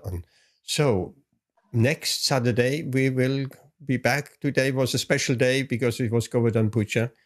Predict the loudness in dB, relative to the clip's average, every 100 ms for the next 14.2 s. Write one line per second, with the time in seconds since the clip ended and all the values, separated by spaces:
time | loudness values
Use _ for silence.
0 | _ _ _ -2 0 0 2 2 2 2
1 | 2 2 2 4 4 2 0 -2 0 0
2 | 2 0 2 2 2 2 2 2 0 2
3 | 2 2 2 2 0 0 -4 -2 0 0
4 | 0 -2 -2 -4 -4 -4 -4 -4 -6 -4
5 | -4 -4 -6 -14 -20 -20 _ _ _ _
6 | _ _ _ _ -4 0 2 2 2 0
7 | 0 -2 0 0 2 0 0 0 0 0
8 | 2 0 0 0 0 2 2 2 0 -2
9 | -4 -2 -2 -2 -2 0 2 0 0 2
10 | 2 0 _ _ _ -2 0 -2 -4 -2
11 | 0 2 0 -4 -2 0 0 -2 -4 -4
12 | -4 -6 -6 -6 -6 -8 -10 -14 -14 -16
13 | -8 -6 0 0 0 -2 0 2 2 2
14 | 2